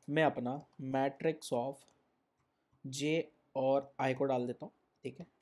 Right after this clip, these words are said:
और लास्ट क्या होता है, matrix of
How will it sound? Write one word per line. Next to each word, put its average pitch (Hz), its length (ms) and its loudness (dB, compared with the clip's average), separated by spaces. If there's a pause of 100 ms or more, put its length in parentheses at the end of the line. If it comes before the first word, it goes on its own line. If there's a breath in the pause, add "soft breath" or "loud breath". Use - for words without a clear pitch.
(120)
और 160 180 10
लास्ट 156 340 8
क्या 175 100 6
होता 160 220 4
है, - 140 -6 (680)
matrix 147 720 0
of 135 360 2